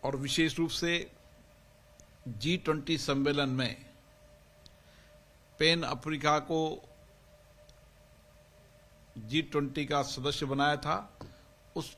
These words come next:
पैन अफ्रीकन संसद के अध्यक्ष भी इस पी ट्वेंटी सम्मेलन में उपस्थित हुए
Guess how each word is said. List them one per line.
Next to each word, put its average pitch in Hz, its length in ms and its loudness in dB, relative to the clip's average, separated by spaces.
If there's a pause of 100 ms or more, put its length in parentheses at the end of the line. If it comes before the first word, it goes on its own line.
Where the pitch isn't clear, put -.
पैन 185 260 4
अफ्रीकन 151 680 -4 (100)
संसद 143 600 -2
के 127 280 -2 (800)
अध्यक्ष 131 400 2
भी 123 340 -2 (880)
इस 135 180 -4 (120)
पी 185 120 0
ट्वेंटी 147 420 -2
सम्मेलन 135 500 -2
में 127 300 -4
उपस्थित - 520 -8
हुए 107 140 -8